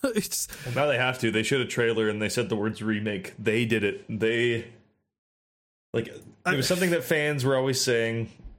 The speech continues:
Speaker 2: and it could have become, like, a little joke and something we never got, but nope. They, they made a trailer. I'm looking at
Speaker 1: But it's
Speaker 2: pictures
Speaker 1: like,
Speaker 2: of it right now.
Speaker 1: it's definitely, we're never going to see anything about it until, like, fucking twenty twenty.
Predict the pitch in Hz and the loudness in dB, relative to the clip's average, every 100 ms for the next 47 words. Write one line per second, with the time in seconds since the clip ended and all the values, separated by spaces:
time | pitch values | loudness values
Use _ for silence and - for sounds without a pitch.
0 | - 117 117 143 143 131 135 127 123 117 | -8 -6 -2 -2 0 0 0 0 2 2
1 | 120 110 113 101 98 101 95 92 - 117 | 0 0 0 0 0 0 0 -2 -4 -2
2 | 110 101 98 104 104 92 95 92 85 85 | -2 -2 -2 -2 0 2 0 -2 -8 -2
3 | 98 98 - - _ 92 98 95 92 98 | -2 -2 -8 -18 _ -2 0 -2 -6 -2
4 | 95 117 - 160 151 120 110 - - _ | 0 0 0 2 2 2 -2 -6 -20 _
5 | _ _ _ _ 101 104 110 113 - 123 | _ _ _ _ -4 -2 0 0 2 2
6 | 135 135 135 117 120 123 95 95 - - | 4 4 4 2 2 0 0 -2 -12 -20
7 | _ _ _ - - - _ 269 285 277 | _ _ _ -8 -8 -8 _ -2 -2 -2
8 | 240 226 185 196 220 247 277 247 247 220 | -2 0 2 0 2 2 0 2 0 2
9 | 214 190 - 196 190 165 170 175 175 160 | 0 0 0 0 0 0 0 2 0 2
10 | 156 156 160 151 151 165 156 151 - - | 0 0 -4 -4 -2 0 0 0 -4 -18
11 | _ _ - 196 - 175 165 - 165 165 | _ _ -6 -4 0 0 0 0 0 0
12 | 165 151 151 143 156 160 127 | -2 -6 -4 -2 -2 -4 -6